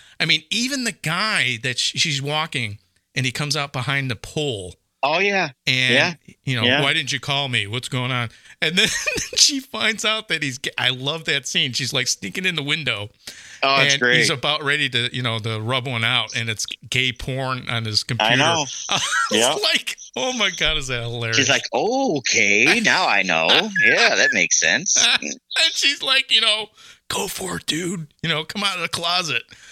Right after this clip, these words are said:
Speaker 2: Yeah,
Speaker 1: And,
Speaker 2: love,
Speaker 1: um,
Speaker 2: something, everybody, yeah, yeah, everybody's, yeah.
Speaker 1: Yeah, I just,
Speaker 2: Yeah.
Speaker 1: oh my God. And then she sees him later on in the second movie. Is it the second movie or is it the same movie? I, I don't know.
Speaker 2: Might
Speaker 1: I
Speaker 2: be
Speaker 1: get
Speaker 2: the same. Might be the
Speaker 1: It might
Speaker 2: same.
Speaker 1: be the same. Where they're
Speaker 2: First
Speaker 1: at,
Speaker 2: one,
Speaker 1: where,
Speaker 2: yeah.
Speaker 1: where they're at the, uh,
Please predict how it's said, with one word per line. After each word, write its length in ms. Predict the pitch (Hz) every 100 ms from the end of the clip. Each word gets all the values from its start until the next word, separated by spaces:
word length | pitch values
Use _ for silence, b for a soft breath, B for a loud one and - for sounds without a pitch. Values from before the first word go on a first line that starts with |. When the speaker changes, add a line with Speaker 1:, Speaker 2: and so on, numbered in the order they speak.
| B B
Speaker 2:
Yeah, 180 | 131 135
Speaker 1:
And, 220 | 135 139
Speaker 2:
love, 320 | 131 131 135
Speaker 1:
um, 60 | 131
Speaker 2:
something, 340 | - 143 143 135
everybody, 460 | 127 123 120 127
yeah, 360 | 127 123 113 117 -
yeah, 260 | 117 107 110 113
everybody's, 580 | 113 113 110 110 - 110
yeah. 180 | 104
Speaker 1:
Yeah, 160 | 104 156 202
I 80 | 254
just, 220 | 180 92
Speaker 2:
Yeah. 80 | 92
Speaker 1:
oh 220 | 151 147
my 140 | 127 101
God. 320 | 101 95 104 -
And 100 | 170
then 120 | 214
she 160 | - 175
sees 280 | 233 226
him 140 | 208 175
later 300 | 147 151 147
on 160 | 151 143
in 80 |
the 80 | 117
second 340 | - 196 185 123
movie. 400 | 113 107 117 -
Is 140 | 135 117
it 80 |
the 80 | 226
second 240 | 220 247 277
movie 220 | 302 226
or 20 |
is 80 | 123
it 40 |
the 40 | -
same 220 | 156 139
movie? 220 | 104 98
I, 40 | - - b b _
I 60 | 131
don't 80 | 117
know. 20 |
Speaker 2:
Might 80 | 147
Speaker 1:
I 40 |
Speaker 2:
be 40 | 143
Speaker 1:
get 60 | 127
Speaker 2:
the 100 | 113
same. 440 | - 104 80 73 80
Might 180 | 95 95
be 60 | 98
the 80 | 139
Speaker 1:
It 80 |
might 80 | 143
Speaker 2:
same. 100 | 143
Speaker 1:
be 80 | 135
the 100 | 117
same. 280 | - 104 113
Where 100 | 110
they're 160 | 110
Speaker 2:
First 160 | 107 117
Speaker 1:
at, 40 |
Speaker 2:
one, 100 | 76
Speaker 1:
where, 120 | 73 73
Speaker 2:
yeah. 140 | 67
Speaker 1:
where 140 | -
they're 180 | 127 123
at 160 | 120 -
the, 320 | 113 113 104
uh, 180 | 101